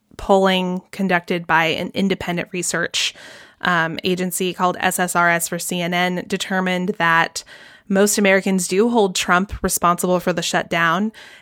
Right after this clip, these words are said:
at fifty-five percent versus thirty-two percent who hold Democrats responsible. It's a pretty wide spread right now. So I think,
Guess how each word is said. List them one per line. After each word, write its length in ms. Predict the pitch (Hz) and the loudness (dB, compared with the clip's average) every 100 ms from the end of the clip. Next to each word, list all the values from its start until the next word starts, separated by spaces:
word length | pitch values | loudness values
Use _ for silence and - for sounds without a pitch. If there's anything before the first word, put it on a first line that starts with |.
| - | -6
at 160 | - | -2
fifty-five 560 | - 208 202 202 180 175 | -2 0 0 2 0 -2
percent 500 | 196 175 - 185 - | -6 -4 0 0 -2
versus 680 | 180 185 180 190 170 165 - | -2 0 0 0 -2 -2 -6
thirty-two 560 | - 262 277 262 214 | 0 2 2 0 -2
percent 720 | 202 185 - 180 165 165 - - _ _ - | -2 -4 0 0 0 -2 -10 -12 _ _ -4
who 160 | 208 180 | 0 0
hold 500 | 175 180 160 165 - | 0 -2 -2 -6 -4
Democrats 760 | 180 165 - 135 - - - - _ | -4 -2 -2 0 0 -2 -6 -6 _
responsible. 880 | 196 - 151 156 - 185 196 208 208 - - - - - | -4 -2 -4 -4 -8 -6 -4 -4 -8 -14 -20 -20 -16 -12
It's 180 | - | -2
a 60 | 208 | -2
pretty 240 | - 240 | 0 0
wide 280 | 208 185 175 | 0 0 -2
spread 400 | - - 165 165 | -4 -4 -4 -2
right 220 | 202 214 | 0 0
now. 300 | 226 233 240 | 0 0 2
So 160 | 240 190 | 0 0
I 80 | 175 | -2
think, 520 | - 202 190 - - | -2 -2 -2 -8 -20